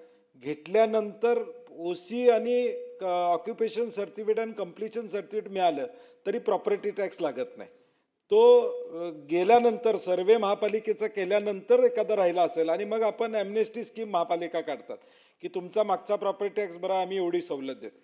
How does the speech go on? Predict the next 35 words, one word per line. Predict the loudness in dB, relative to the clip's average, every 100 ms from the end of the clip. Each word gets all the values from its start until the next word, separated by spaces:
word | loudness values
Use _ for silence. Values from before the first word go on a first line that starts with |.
| _ _ _
आज | -2 0 0
महापालिका | -2 -4 -2 -2 -2 -2 -2
स्तरावर, | -4 -2 -2 -2
नगरपालिका | -2 -4 -4 -4 -6 -6 -8
स्तरावर | -6 -2 -2 -2
किमान | -6 -16 -12 -6 -6 -6
लाखो | -4 -6 -4 0 0
प्रॉपर्टी | 2 -2 -4 -6 -6
असतील | -8 -12 -10
ज्यांना | -8 -6 -6
प्रॉपर्टी | -6 -6 -8 -12
टॅक्स | -10 -10 -10 -8
लावला | -8 -6 -6
गेलेला | -8 -10 -10 -8
नाही | -8 -10
आहे. | -14 _ _ _ _ -6
माझी | -4 -2
त्यातली | 4 4 4 2
एक | 4
तांत्रिक | 0 0 -4 -4
सूचना | -6 -10 -6 -4
आहे | -4
जी | -6 -8
कायदेशीर | -2 -2 -2 -6 -6 -4
बाब | -4 -4
तपासली | -10 -10 -10 -12
पाहिजे | -10 -12 -14 -20 _ _ _
की | -6
आपल्या | -4 2
यूडीसीपीआरमध्ये | 4 4 -2 -8 -2 4 4 2 0 0
काय | 2 -2
बदल | -2 -2 0 0
करता | -2 -2 -2
येईल | -4
का, | -6 -10